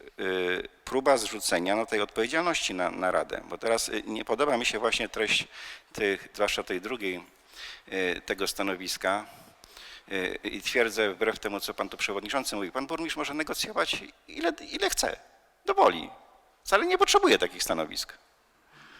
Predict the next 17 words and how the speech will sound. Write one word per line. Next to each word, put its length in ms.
Tym 140
bardziej, 240
że 100
zresztą 240
już 160
tak 200
między 260
wierszami 380
powiedział, 340
że 120
już 160
parę 220
razy 200
się 100
spotykał 420
i 60
negocjował. 460